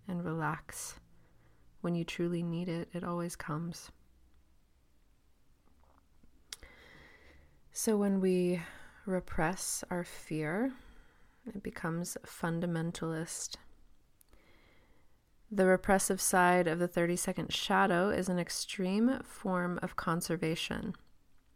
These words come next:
The thirty-second shadow is a deeply contracting energy in itself, so that when it manifests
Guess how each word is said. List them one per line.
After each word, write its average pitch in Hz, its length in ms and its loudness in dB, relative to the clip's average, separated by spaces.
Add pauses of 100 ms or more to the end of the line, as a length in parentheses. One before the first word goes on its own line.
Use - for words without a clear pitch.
(600)
The 180 100 -6
thirty-second 190 640 2
shadow 202 520 8
is 175 200 2
a 165 80 4
deeply 175 560 0
contracting 170 920 0
energy 170 460 0
in 160 140 0
itself, 185 680 4
so - 240 -2
that 165 220 0
when 175 140 0
it - 120 -2
manifests 175 840 0